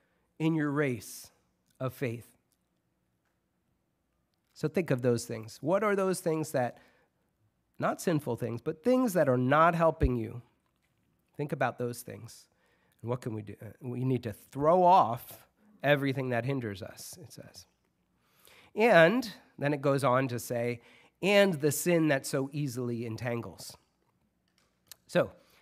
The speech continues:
entangles, you think of a trap would entangle you, right? A snare. So, you know, if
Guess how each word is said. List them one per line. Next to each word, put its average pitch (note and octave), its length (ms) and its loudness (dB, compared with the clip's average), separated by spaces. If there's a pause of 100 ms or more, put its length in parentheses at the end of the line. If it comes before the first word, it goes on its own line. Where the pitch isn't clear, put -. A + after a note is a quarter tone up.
(460)
entangles, G3+ 960 2 (140)
you D3+ 120 -4
think E3+ 220 -2
of C#3+ 360 4
a C3+ 100 -2
trap D3 640 0 (160)
would D#3 160 0
entangle F3 520 0
you, F#3 180 -4
right? E3+ 300 0
A C3 80 -4
snare. C#3 600 0 (920)
So, B2+ 340 -6
you B2+ 140 -10
know, A2+ 180 -10 (340)
if C#3+ 260 -2